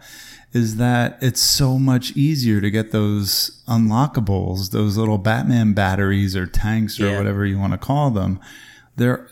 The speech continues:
Speaker 1: everywhere and you just run into them all the time. And I'm not saying it should be, like, super easy to find them like that. Like, I get that they're,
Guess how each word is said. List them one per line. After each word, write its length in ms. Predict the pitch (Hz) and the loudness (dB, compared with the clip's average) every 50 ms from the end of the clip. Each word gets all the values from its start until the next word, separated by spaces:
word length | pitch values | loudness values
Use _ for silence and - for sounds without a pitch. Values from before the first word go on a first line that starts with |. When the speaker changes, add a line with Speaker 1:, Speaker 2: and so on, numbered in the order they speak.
| - | -2
Speaker 1:
everywhere 680 | - 170 185 190 180 156 127 113 113 110 110 117 123 | -2 -2 0 2 4 4 4 4 4 4 4 4 2
and 220 | 127 123 120 123 123 | 2 2 2 2 4
you 120 | 117 120 | 4 2
just 240 | 120 131 143 139 - | 2 0 -2 -2 -2
run 300 | 117 113 120 127 147 151 | -2 0 2 2 2 4
into 320 | 143 156 175 180 - - 117 | 2 2 2 2 0 2 2
them 180 | 110 110 107 | 2 2 2
all 160 | 113 123 131 120 | 2 2 2 0
the 100 | 117 110 | 0 -2
time. 560 | - - 143 147 160 151 113 98 101 101 104 | -2 -2 -2 0 0 0 0 2 2 0 0
And 180 | - 117 127 | 0 0 0
I'm 160 | 127 127 135 139 | 2 4 4 4
not 240 | 143 160 175 151 | 4 2 0 -2
saying 340 | - - 151 151 147 147 135 | -4 -4 -2 -2 0 2 2
it 160 | 120 117 110 | 2 0 0
should 420 | - - - - 135 131 131 123 113 | -4 -6 -4 -2 -2 -2 -2 -2 0
be, 220 | 120 120 127 127 | 2 2 2 2
like, 280 | 120 110 104 101 95 - | 0 0 0 0 -2 -4
super 800 | - - - - - - - - - 156 156 139 - 120 113 117 | -10 -10 -6 -4 -2 -2 -2 0 2 0 0 2 0 0 0 0
easy 360 | - 120 113 120 123 131 139 | 0 0 0 0 0 0 0
to 80 | 123 110 | 0 -2
find 320 | - - 107 104 107 110 123 | -2 -2 -2 0 0 2 2
them 120 | 127 135 131 | 2 2 2
like 200 | 131 135 135 - | 0 -2 -2 -2
that. 240 | 143 139 147 151 - | 0 0 0 0 0
Like, 160 | 113 110 101 | -2 -2 0
I 80 | 104 104 | 0 -2
get 380 | 107 98 110 110 117 - - - | -2 -2 -2 -2 -2 -4 -4 -4
that 260 | 117 110 107 - - | -4 -4 -4 -6 -6
they're, 420 | - 104 104 101 104 104 104 - | -4 -2 -2 0 -2 -2 -4 -6